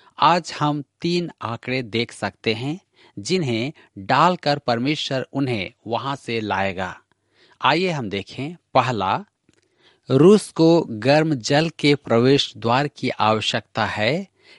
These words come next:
कि संसार के जल मार्गों में प्रवेश करे। यह इसराइल के पास है, इसलिए रूस उस ओर अग्रसर है। मेरे मित्रों, रूसियों को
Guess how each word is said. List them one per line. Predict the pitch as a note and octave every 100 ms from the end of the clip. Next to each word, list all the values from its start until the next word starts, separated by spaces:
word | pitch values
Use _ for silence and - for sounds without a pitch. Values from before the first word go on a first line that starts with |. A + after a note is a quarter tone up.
| _
कि | F#3+
संसार | E3+ - D3 D3 - C#3 E3
के | D#3 A2 F#2 - _ -
जल | G#2+ F#2+ A#2 D3 D3+
मार्गों | C3 A#2 B2 C3+ E3
में | D3 B2+
प्रवेश | - G#2 A2 A#2 -
करे। | - F#2+ F2+ E2+ - _ _ _ - -
यह | B2+ E3 F#3 D3+
इसराइल | C3+ - C3+ C3+
के | - B2+
पास | - F2+ F#2 -
है, | A#2+ D3 A#3 _ -
इसलिए | F3+ - G2+ F2 - _ _ - -
रूस | C#3 G3+ G#3 - _ _
उस | E3 - - -
ओर | C3 B2 -
अग्रसर | A#2 G#2+ A2+ - B2+ A2
है। | G2+ E2+ - _ _ _ _ _ _ _ _
मेरे | B2 D#3+ F#3+ D#3
मित्रों, | G#2 - G#2+ A2 F3 - _ _ _
रूसियों | B2 E3+ E3+ - A#3 A3
को | - D#3+